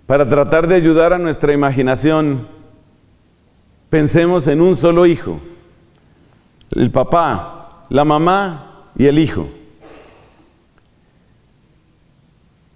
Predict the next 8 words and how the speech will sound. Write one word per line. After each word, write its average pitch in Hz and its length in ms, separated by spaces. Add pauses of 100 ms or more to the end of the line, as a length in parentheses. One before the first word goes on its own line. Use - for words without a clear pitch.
(1300)
En 131 140
la 208 120
familia 120 680 (760)
se - 240
parte 175 760 (580)
de 143 160
la 131 160
distinción, 151 1300